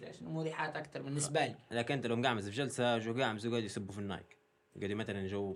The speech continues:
Speaker 2: بتاعش عبيط، بتاع كذا. أنت شن أول حاجة؟ يا أنت عندك، هو نقول إحنا ما تتصرف.
Speaker 1: بتريليتها لروحك طول، أنت تناسبها لروحك طول، إنهم ما يتكلموا علي.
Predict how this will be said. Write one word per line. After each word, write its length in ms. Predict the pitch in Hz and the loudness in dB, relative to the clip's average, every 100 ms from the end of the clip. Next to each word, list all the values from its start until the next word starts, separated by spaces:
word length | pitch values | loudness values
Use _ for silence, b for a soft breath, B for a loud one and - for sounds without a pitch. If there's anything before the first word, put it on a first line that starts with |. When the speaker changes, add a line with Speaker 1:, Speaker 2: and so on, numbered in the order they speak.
| - - | -6 -2
Speaker 2:
بتاعش 260 | 131 117 | 0 2
عبيط، 420 | 104 113 139 117 | 0 2 2 2
بتاع 180 | 113 101 | 0 -2
كذا. 460 | 90 98 131 120 104 | 0 0 4 4 2
أنت 260 | 85 95 | 0 0
شن 180 | 120 156 | 0 0
أول 240 | 123 143 - | 2 2 4
حاجة؟ 460 | 143 117 117 - - | 4 4 2 0 0
يا 140 | 123 | 2
أنت 120 | 139 127 | 4 2
عندك، 260 | 135 117 | 2 0
هو 260 | - 131 131 | 0 2 2
نقول 340 | 127 123 127 | 0 0 0
إحنا 160 | 123 147 | 2 2
ما 60 | |
تتصرف. 280 | 160 233 226 | 4 6 6
Speaker 1:
بتريليتها 400 | 247 285 262 185 | 8 6 6 6
لروحك 340 | 208 240 151 160 | 6 6 4 2
طول، 280 | 214 175 | 2 4
أنت 160 | 175 160 | 2 0
تناسبها 520 | 143 160 165 - 180 | -4 -2 0 4 4
لروحك 300 | 196 202 202 | 4 2 0
طول، 200 | - 196 | 2 2
إنهم 260 | 170 160 196 | 2 0 0
ما 60 | |
يتكلموا 380 | 196 190 180 160 | 0 0 0 0
علي. 340 | 151 143 - | -2 -4 -6